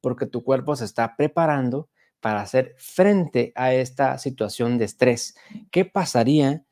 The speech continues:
O sea, la respuesta es sí, eso sí te genera pico de azúcar, pero una vez que se quite eso, ese agresor, por así llamarlo,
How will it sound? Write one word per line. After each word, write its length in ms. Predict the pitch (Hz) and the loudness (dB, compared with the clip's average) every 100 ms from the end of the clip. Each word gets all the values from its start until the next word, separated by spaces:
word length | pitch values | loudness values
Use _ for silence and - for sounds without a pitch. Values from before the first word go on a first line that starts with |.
| _ | _
O 40 | - | -4
sea, 100 | 123 | 2
la 100 | 120 | 4
respuesta 460 | 104 - 123 120 104 | 2 2 0 2 -2
es 120 | 95 | 0
sí, 280 | 123 104 - | -2 -2 -2
eso 260 | 120 127 135 | 0 0 -2
sí 160 | 123 | -2
te 100 | 127 | -2
genera 400 | 120 110 113 117 | 0 0 0 -2
pico 220 | 120 117 | -2 2
de 80 | 135 | 2
azúcar, 480 | 131 143 139 143 147 _ _ | 2 0 0 0 -2 _ _
pero 220 | 135 139 | 2 6
una 200 | 175 214 | 6 4
vez 320 | 196 190 185 - | 4 4 2 -2
que 120 | 135 | -4
se 200 | 120 - | -4 -6
quite 560 | 143 139 151 - 135 | -8 0 0 0 0
eso, 460 | 156 160 175 185 165 | 0 2 4 6 4
ese 500 | - 135 135 156 151 - | 0 -4 0 2 4 2
agresor, 680 | 117 101 101 - 151 170 | 0 0 -4 2 4 4
por 140 | - 113 | 4 2
así 320 | 107 - 139 | 0 0 4
llamarlo, 640 | 143 123 165 160 131 185 | 4 4 4 4 0 -2